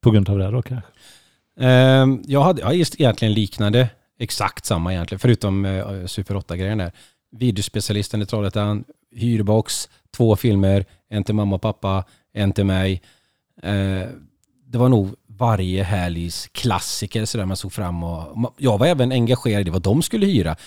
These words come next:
Speaker 2: Inte för att jag fick se det, men för att man vill liksom vara med och välja bland allting. För då
Speaker 1: Ja.
Speaker 2: återkommer vi till det här igen, det här magiska som vi gjort ett annat avsnitt om tidigare, som handlar om videobutikerna, eh, som jag aldrig någonsin kommer att glömma. Det var en magisk värld att gå in i med alla frontade omslag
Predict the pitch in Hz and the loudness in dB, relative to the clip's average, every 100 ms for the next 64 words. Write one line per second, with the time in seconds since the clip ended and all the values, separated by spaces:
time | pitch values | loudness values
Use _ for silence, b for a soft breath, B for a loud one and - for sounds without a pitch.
0 | b 127 - - 98 - 101 - 95 82 | b -4 -2 -2 0 0 -2 -4 -2 -2
1 | 101 151 143 135 143 120 131 110 117 101 | 2 2 2 4 4 6 2 0 0 0
2 | 101 104 139 160 117 143 104 110 180 175 | 0 2 2 0 2 2 2 0 0 0
3 | 120 - 92 B B B 104 117 170 - | -2 -2 -6 B B B 0 4 4 2
4 | - 120 135 156 - 135 110 98 101 95 | 2 4 4 2 2 2 2 2 2 2
5 | 101 98 82 82 90 123 117 107 104 107 | 2 2 0 -2 -4 -4 0 0 0 -2
6 | 120 107 151 113 - - 104 98 120 95 | -2 -2 0 -2 -2 -4 -4 -2 -2 -2
7 | 101 131 117 107 92 92 B B B 98 | -2 -2 -2 -2 -2 -4 B B B -2
8 | 139 87 87 92 98 90 113 143 143 b | 0 0 -2 -2 -4 -2 0 0 0 b
9 | b b - 110 101 95 90 107 127 107 | b b -6 -2 0 0 -4 -4 0 2
10 | 92 87 - _ - 139 95 90 117 135 | 0 -2 -6 _ -6 -2 -2 0 2 2
11 | 104 135 139 117 101 104 92 90 123 117 | 2 0 2 2 2 0 -2 0 0 2
12 | 117 110 110 95 92 90 - - 120 117 | 2 2 2 2 -2 -4 -6 -2 -2 0
13 | 120 117 113 95 90 98 123 92 87 - | -2 -2 -2 -2 -2 -2 -2 -2 -2 0
14 | 127 90 - 95 107 110 92 - 98 95 | 0 0 -2 -4 -2 -2 -2 -4 -2 -2
15 | 95 | -2